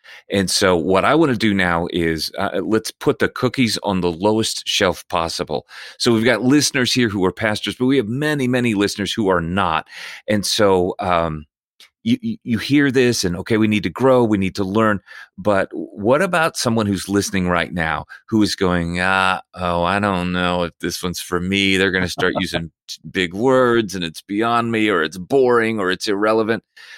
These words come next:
Speaker 1: How do you, can you speak to that? Because I, I, I have a,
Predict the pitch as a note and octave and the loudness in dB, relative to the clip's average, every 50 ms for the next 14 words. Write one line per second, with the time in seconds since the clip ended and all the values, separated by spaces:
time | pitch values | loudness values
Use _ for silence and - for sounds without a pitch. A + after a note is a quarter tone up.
0 | - - - _ _ _ _ _ - - - C#3+ D#3 F3+ G3 G3 F3 E3+ D3+ B2+ | -20 -20 -20 _ _ _ _ _ -8 -4 -2 0 2 2 2 0 0 0 0 0
1 | A2 G#2+ G#2+ G2+ F2+ - - F2 - - _ _ _ _ - B2+ - C3 B2+ C#3+ | 0 0 -2 -2 -4 -8 -12 -14 -14 -16 _ _ _ _ -8 -4 -2 0 0 2
2 | F#3 F3+ - - - B2 C3 D3+ - - E3+ D3 D#3+ D#3+ D#3+ - C#3 B2+ - C3+ | 0 0 0 0 0 2 0 2 0 -2 -2 0 0 0 0 0 -2 -2 -2 0
3 | A2+ B2 A#2 - G2+ A#2+ A2+ - - A#2+ C3+ C#3 A#2 A2+ | 0 0 0 0 0 -2 -2 -2 0 0 0 2 2 0